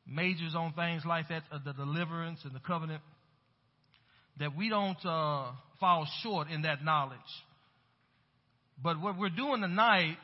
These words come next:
is, uh, like I said,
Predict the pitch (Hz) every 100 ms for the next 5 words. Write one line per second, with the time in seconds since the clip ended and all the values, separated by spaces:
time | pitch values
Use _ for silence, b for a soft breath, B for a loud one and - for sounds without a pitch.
0 | - B B B B B _ _ _ b
1 | b b b 180 185 175 160 165 160 151
2 | 139 123 - 165 180 170 196 165